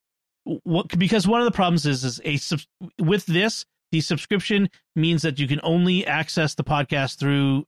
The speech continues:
Apple Podcast app. And we don't want to limit our audience to just people who use the Apple Podcast app, Spotify, uh, Google, Google Play Music or Google Podcasts. I think it's,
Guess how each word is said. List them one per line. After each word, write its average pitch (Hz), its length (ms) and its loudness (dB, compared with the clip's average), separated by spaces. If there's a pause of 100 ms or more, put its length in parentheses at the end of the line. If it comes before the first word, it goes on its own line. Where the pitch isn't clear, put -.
Apple 127 320 -2
Podcast 117 600 -4
app. - 260 -6 (680)
And 123 300 -2 (120)
we 117 320 0
don't 117 220 0
want 117 200 -2
to 131 100 0
limit 147 300 2
our 120 160 0
audience 123 380 0
to - 60 -6
just 127 200 -4
people 131 180 -2
who 135 60 0
use 123 160 -2
the 131 80 -4
Apple 113 180 -6
Podcast 156 520 -4
app, 95 80 -16 (160)
Spotify, 120 920 -2 (300)
uh, 104 380 -6 (280)
Google, 123 340 2 (340)
Google 117 220 -2
Play 127 160 -2
Music 117 440 -2 (100)
or 117 320 -6
Google 120 420 -2
Podcasts. 110 560 -6
I 113 60 -6
think 104 180 -6
it's, - 160 -12